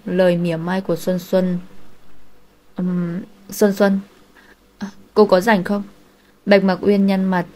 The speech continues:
từng âm thanh phát ra đều tràn đầy đau đớn, không một chút giả chân. Nghe thấy điều bộ thảm hại của Bạch Mặc Uyên, thần sắc của Xuân Xuân có chút hứng khởi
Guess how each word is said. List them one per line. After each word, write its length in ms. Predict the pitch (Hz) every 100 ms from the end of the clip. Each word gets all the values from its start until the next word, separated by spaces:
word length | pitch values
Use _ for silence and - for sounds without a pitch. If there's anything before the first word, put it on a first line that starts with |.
| - - -
từng 160 | 202
âm 180 | 196 196
thanh 200 | 202 190
phát 220 | 185 247
ra 260 | 247 202 185
đều 180 | 175 165
tràn 240 | 180 165
đầy 120 | 160
đau 220 | 160 180
đớn, 360 | 180 170 170 214 226
không 220 | 202 190
một 140 | 165 160
chút 160 | 240
giả 240 | 226 180 156
chân. 320 | - 190 185 180 - - - - - - -
Nghe 140 | 254
thấy 180 | 254 196
điều 140 | 214
bộ 260 | 202 196 190 -
thảm 200 | 208 175
hại 220 | 185 180
của 120 | 185
Bạch 220 | 170 175
Mặc 140 | 180 170
Uyên, 360 | - 196 196 180 - - - -
thần 220 | 208 180
sắc 240 | 220 269
của 100 | 214
Xuân 200 | 180 202
Xuân 320 | 190 202 190 185
có 140 | 180
chút 240 | 170 262 -
hứng 180 | 180 175
khởi 340 | - 214 170